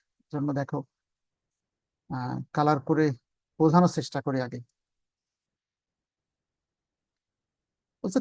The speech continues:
তিন অঙ্কের ক্ষুদ্রতম সংখ্যা থেকে, তিন অঙ্কের ক্ষুদ্রতম সংখ্যা মানে একের পরে দুটো শূন্য, একশো।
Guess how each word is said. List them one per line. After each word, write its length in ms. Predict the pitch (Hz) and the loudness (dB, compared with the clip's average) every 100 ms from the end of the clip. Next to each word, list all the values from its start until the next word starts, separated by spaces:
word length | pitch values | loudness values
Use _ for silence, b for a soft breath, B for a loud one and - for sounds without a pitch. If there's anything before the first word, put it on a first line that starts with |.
| - | 4
তিন 140 | 269 269 | 8 10
অঙ্কের 220 | 262 269 - | 8 6 4
ক্ষুদ্রতম 420 | 233 196 254 254 254 220 | 4 6 6 8 6 4
সংখ্যা 260 | 185 196 180 | 2 0 -2
থেকে, 220 | 139 - 214 - _ _ _ _ _ | -6 -4 -6 -8 _ _ _ _ _
তিন 120 | 226 233 | 2 6
অঙ্কের 280 | 240 240 254 - | 6 4 2 4
ক্ষুদ্রতম 400 | 202 214 214 208 - | 6 8 8 4 2
সংখ্যা 220 | 214 233 233 | 0 0 2
মানে 140 | 254 254 - _ _ _ _ _ _ _ | 2 0 -4 _ _ _ _ _ _ _
একের 240 | 175 196 175 | -2 0 4
পরে 120 | 214 180 | 4 4
দুটো 160 | 170 170 | 0 -2
শূন্য, 200 | - 151 139 | -4 0 0
একশো। 240 | 147 - | -2 -8